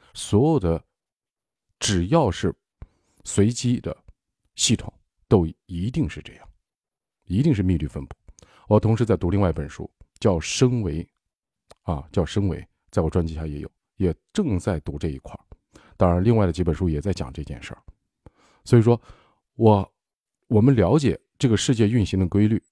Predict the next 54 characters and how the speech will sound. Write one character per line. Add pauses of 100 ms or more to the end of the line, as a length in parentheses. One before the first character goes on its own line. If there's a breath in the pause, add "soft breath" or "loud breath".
(140)
了
解
客
观
规
律，
了
解
我
们
自
己，
了
解
我
们
的
人
性， (420 loud breath)
我
们
会
理
解
很
多
东
西， (540)
不
会
再 (600)
缘
木
求
鱼、 (140)
刻
舟
求
剑， (600)
做
那
些
无
意
义
的
呐
喊 (400)
和
徒
劳
的 (720)
诅
咒，